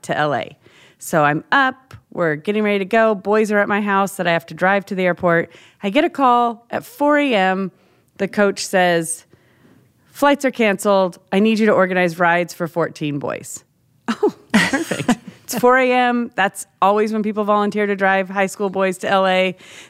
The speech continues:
They have a game at four in the afternoon. This will be a piece of cake. Well, by five thirty, we are on the road. The parents actually were awesome, and we, we're, we're great. So we're driving down, two hours in, Lake,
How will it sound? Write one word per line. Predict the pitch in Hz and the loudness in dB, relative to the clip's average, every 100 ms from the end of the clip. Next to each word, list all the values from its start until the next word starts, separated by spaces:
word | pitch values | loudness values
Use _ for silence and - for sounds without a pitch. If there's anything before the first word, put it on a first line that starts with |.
| - | 0
They | |
have | 196 180 | 2 2
a | |
game | 170 196 202 208 | 0 2 2 2
at | 190 - | 0 -2
four | - 202 220 | 0 4 4
in | 190 | 2
the | 190 | 0
afternoon. | 190 - 190 190 185 | -2 -2 -2 0 -2
This | 180 247 | -2 -4
will | 349 | -4
be | 311 | -2
a | 339 | -2
piece | 277 262 | -4 -8
of | 269 | -6
cake. | 254 143 - | -2 -2 -4
Well, | 220 220 208 208 - - _ | 2 2 2 -2 -20 -20 _
by | 247 233 | -2 -2
five | - 277 302 | 2 0 0
thirty, | - 294 240 | -2 -4 -4
we | 190 220 | -4 -2
are | 220 - | -2 2
on | 196 226 | 0 2
the | 214 | 0
road. | 226 202 131 - | 0 0 -2 -8
The | 175 185 | -8 -6
parents | 208 220 214 208 | 0 0 0 -2
actually | 196 - 214 | -4 -4 -4
were | 202 370 | 0 2
awesome, | 123 123 - 165 254 - | 2 0 -4 -4 -4 -6
and | 185 185 190 | -4 -2 0
we, | 202 196 202 - - - - _ _ - | -2 -2 -4 -6 -20 -20 -20 _ _ -2
we're, | 247 247 - _ | 0 0 -2 _
we're | - 220 | -2 2
great. | 349 202 - | 2 0 -4
So | 202 | -4
we're | 196 214 196 | 0 2 0
driving | 190 - 269 269 269 | -2 0 2 2 2
down, | 240 233 233 233 - | 2 0 0 -4 -8
two | - 302 | -4 0
hours | 302 294 269 208 | 2 2 0 0
in, | 190 190 190 - _ _ _ - | 0 0 -2 -8 _ _ _ -4
Lake, | 196 226 233 - | 2 2 0 -8